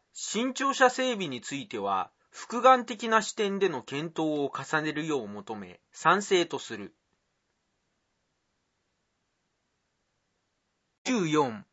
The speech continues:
無会派、立憲、賛成。令和四年度当初予算は、前年度比で七点五パーセントの増とした。市は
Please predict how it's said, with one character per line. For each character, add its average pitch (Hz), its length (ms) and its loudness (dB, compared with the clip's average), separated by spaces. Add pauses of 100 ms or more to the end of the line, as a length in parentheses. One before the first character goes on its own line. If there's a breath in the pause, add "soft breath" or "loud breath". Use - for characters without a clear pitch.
(160)
無 160 200 -2
会 220 220 10
派、 110 300 -4 (200)
立 143 280 -10 (140)
憲、 160 360 2 (160)
賛 156 300 0
成。 123 480 -4 (1200)
令 240 280 0
和 170 200 10
四 123 140 -2
年 139 280 -4
度 101 280 -8
当 233 200 -2
初 233 180 -2
予 220 100 2
算 117 340 2
は、 95 260 0 (280)
前 151 260 0
年 247 340 -4
度 220 100 -2
比 143 180 -8
で 110 300 -6 (180)
七 254 280 4
点 151 240 -2
五 127 120 -6
パ 180 180 12
ー 185 40 8
セ 185 160 -2
ン 151 80 -8
ト 110 140 -8
の 101 180 -10 (100)
増 208 280 -2
と 107 140 -10
し - 160 -12
た。 - 200 -6 (1000)
市 - 180 -6
は 120 300 6